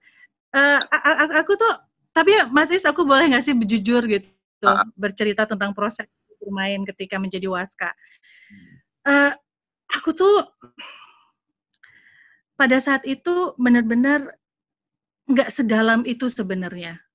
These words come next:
Speaker 1: jujur aja. Nggak sedalam itu me-, me-,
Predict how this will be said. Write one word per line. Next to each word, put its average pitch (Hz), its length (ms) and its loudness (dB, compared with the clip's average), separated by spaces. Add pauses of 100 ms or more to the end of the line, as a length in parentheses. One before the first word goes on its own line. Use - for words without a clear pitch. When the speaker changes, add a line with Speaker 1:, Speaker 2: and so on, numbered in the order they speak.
(480)
Speaker 1:
jujur 196 300 -4
aja. 180 260 -10 (500)
Nggak 226 220 -8
sedalam 214 480 -2
itu 254 400 -6
me-, 196 400 -6
me-, 202 360 -10